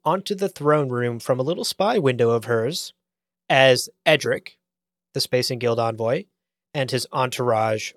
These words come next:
arrive. And in that entourage is the Duncan Idaho Ghola that we talked about in the previous book club.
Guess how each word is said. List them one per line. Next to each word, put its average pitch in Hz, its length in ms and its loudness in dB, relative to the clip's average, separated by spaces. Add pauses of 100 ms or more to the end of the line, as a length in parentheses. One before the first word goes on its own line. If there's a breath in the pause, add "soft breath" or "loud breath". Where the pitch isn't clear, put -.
arrive. 117 600 -4 (260)
And 113 200 -8
in 135 180 -4
that 123 220 2
entourage 175 680 4 (400)
is 208 400 8 (440)
the 180 80 4
Duncan 151 500 4 (140)
Idaho 131 540 2 (180)
Ghola 127 380 2 (240)
that 120 120 -4
we 113 100 -6
talked - 260 -2
about 117 300 -4
in 123 120 -14
the 110 80 -10
previous 113 640 -8 (400)
book 165 180 0
club. - 200 -14